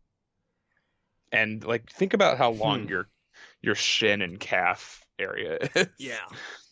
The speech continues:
Speaker 1: Um, I'm looking at mine right now, and I got long fucking legs. Um, I'm, I'm looking at about maybe ten inches. So, like, you think about, like, how far into your calf that, that would, that would put those shorts. Um,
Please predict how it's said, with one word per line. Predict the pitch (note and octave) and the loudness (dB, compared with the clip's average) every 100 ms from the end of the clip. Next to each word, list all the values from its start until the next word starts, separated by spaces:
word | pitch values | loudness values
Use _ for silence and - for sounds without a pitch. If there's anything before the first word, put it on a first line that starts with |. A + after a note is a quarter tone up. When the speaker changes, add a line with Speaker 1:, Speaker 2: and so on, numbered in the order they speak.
| _ - | _ 0
Speaker 1:
Um, | G#2 G#2 G2+ - | 4 4 4 2
I'm | D3+ | 4
looking | F3+ F3+ D3 | 4 4 4
at | G#2 | 4
mine | A2+ A2+ | 2 2
right | G#2+ E2+ | 0 -2
now, | G2 - | -4 -4
and | G2 | 2
I | F#3+ | 4
got | D4 E3+ | 4 4
long | C#3 C3 | 2 0
fucking | - A#2 G2+ E2 | -2 -6 -6 -12
legs. | - - - - - - - - | -12 -12 -14 -20 -20 -20 -18 -4
Um, | A2 A2 G#2+ G2 - _ - | 2 2 2 0 -6 _ -2
I'm, | A#2+ A2 A2 _ _ _ - | 2 2 -2 _ _ _ -4
I'm | C#3+ F3 F3 | 0 2 0
looking | E3 D3 | 0 -2
at | C3 | -2
about | A#2 A#2 A#2+ A2+ A2 - | -4 -2 2 4 4 0
maybe | A#2+ A2+ A2 A2+ | -4 -4 -2 -4
ten | A2 - A#2 G#2 | -8 -6 -4 -4
inches. | G#2+ - C3+ C#3 C#3+ - - - - - - | -2 2 4 4 2 -8 -14 -18 -16 -16 0
So, | - B2+ | 6 8
like, | A#2+ B2 | 8 6
you | D3 | 0
think | - F3+ | 0 4
about, | E3+ D3+ B2+ | 6 8 6
like, | - - | 2 0
how | A#2+ A2+ | 2 2
far | - A#2+ A#2 | 2 2 2
into | G#2+ | 0
your | G2 - | -4 -6
calf | - G#2 G2 F#2+ - - | 0 4 4 4 0 -6
that, | F#2+ C2 - A2 | -6 -6 -8 -2
that | G2+ F#2+ | 0 0
would, | F#2 F2 - | -2 -8 -6
that | G2 | -4
would | F#2+ | -4
put | - A2 - | -6 -6 -2
those | F#2 F#2 | -2 -2
shorts. | - - F2 F2 - - - - - - - - - | -2 -2 -2 -2 -4 -8 -8 -14 -20 -20 -20 -20 -4
Um, | G#2+ G#2 G2 | 4 6 6